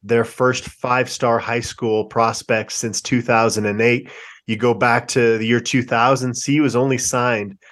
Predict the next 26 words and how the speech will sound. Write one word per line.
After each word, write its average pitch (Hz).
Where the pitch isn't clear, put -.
three 139
five-star 117
high 113
school 104
recruits. 101
So 110
it 113
makes 135
sense 123
why 110
so -
many 123
people 127
are 107
focused 117
on 117
the 117
drama 147
surrounding 117
McClain's 113
recruitment. 117
Uh, 113
I 165
will 196
say, 160
Chase, 127